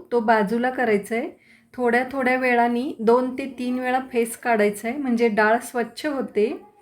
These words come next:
आणि हा फेस काढत असताना त्याच्यामधून अर्धा ते पाऊण बाउल पाणीसुद्धा निघतं बाजूला, म्हणून मी already पाणी जास्त घातलंय. हे अशा पद्धतीनं डाळ स्वच्छ करून घ्यायची आहे.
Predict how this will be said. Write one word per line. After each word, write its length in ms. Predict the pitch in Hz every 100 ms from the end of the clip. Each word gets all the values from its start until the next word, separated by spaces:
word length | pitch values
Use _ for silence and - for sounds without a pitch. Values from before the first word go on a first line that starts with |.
| - _ _ - _ _
आणि 220 | 226 226
हा 160 | 233 247 -
फेस 260 | 247 269 -
काढत 380 | - 247 226 254
असताना 500 | 254 - 247 240 240 349 - _ _ -
त्याच्यामधून 640 | 226 240 247 247 233 285 285
अर्धा 360 | 226 214 220 240
ते 80 | 277 269
पाऊण 340 | 247 233 247 240
बाउल 320 | 240 247 254
पाणीसुद्धा 600 | - 226 226 247 277 262
निघतं 440 | 277 262 - 220
बाजूला, 560 | 214 202 185 208 214 330 - _ _ _ _ _
म्हणून 300 | 233 233 247
मी 120 | 247 240
already 460 | 226 220 233 240
पाणी 320 | 254 214 220 226
जास्त 320 | 226 226 -
घातलंय. 520 | 269 269 254 214 214 339 - _ _ _ _ _ _ _ _ -
हे 40 | 240
अशा 240 | 226 240
पद्धतीनं 640 | 226 233 240 240 254 294
डाळ 200 | 254 226
स्वच्छ 380 | 233 - 233 -
करून 340 | 247 247 240 240
घ्यायची 380 | 240 208 -
आहे. 180 | 214 311